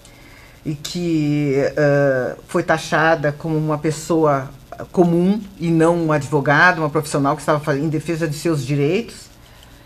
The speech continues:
E, infelizmente, né, o que aconteceu? Ela, no momento, no encer-, antes do encerramento da audiência, ela não teve, ah, o, o contraditório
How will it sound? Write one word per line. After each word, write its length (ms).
E, 160
infelizmente, 1000
né, 380
o 80
que 140
aconteceu? 960
Ela, 400
no 160
momento, 460
no 60
encer-, 260
antes 160
do 80
encerramento 480
da 80
audiência, 600
ela 240
não 160
teve, 600
ah, 520
o, 360
o 80
contraditório 760